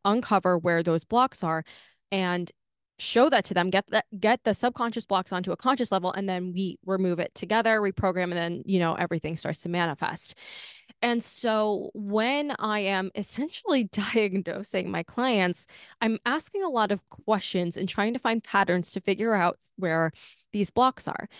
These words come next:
And one of the first things I do at a high level, if this is a business owner who wants to make more money in their business, the first question I'm going to try to understand is, is this a generic money block? Or is this a business block? And maybe sometimes it's,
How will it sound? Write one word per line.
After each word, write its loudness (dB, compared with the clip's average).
And -2
one 2
of -2
the 0
first 0
things 0
I 2
do 2
at 4
a 2
high 2
level, -4
if -8
this 0
is -6
a 2
business -2
owner -4
who -2
wants -2
to -8
make 0
more 0
money -2
in -2
their -2
business, -8
the -4
first 2
question 0
I'm 2
going 2
to -2
try 0
to 0
understand -2
is, -8
is 0
this -2
a -4
generic -2
money 0
block? -2
Or 2
is 2
this -2
a -2
business 4
block? -2
And 2
maybe 2
sometimes 0
it's, -4